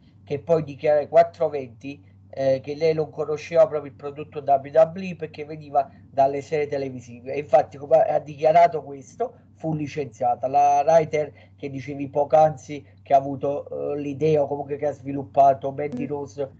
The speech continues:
Speaker 1: contro Otis. Prego,
Speaker 2: Sai, io
Speaker 1: te la
Speaker 2: ricordo,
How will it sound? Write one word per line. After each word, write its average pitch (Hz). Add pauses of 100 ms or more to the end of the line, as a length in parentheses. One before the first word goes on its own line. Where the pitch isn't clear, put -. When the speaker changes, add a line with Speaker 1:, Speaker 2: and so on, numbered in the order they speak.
(140)
Speaker 1:
contro 135
Otis. 117
Prego, 285
Speaker 2:
Sai, 311
io 381
Speaker 1:
te 440
la 381
Speaker 2:
ricordo, 240